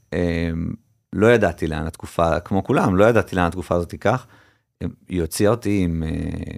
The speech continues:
אה, כבוד עוד יותר גדול ל-, לכל האנשים שמובילים את ה-, את החברות האלה, פאונדרים ולא פאונדרים, אה, וגם לכל העובדים,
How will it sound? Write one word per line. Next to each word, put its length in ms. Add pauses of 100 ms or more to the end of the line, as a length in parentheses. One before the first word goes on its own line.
(240)
אה, 180 (380)
כבוד 300
עוד 180
יותר 220
גדול 400 (280)
ל-, 100 (560)
לכל 340
האנשים 320
שמובילים 600
את 80
ה-, 140
את 100
החברות 500
האלה, 260
פאונדרים 500
ולא 160
פאונדרים, 500 (560)
אה, 200
וגם 320
לכל 280
העובדים, 560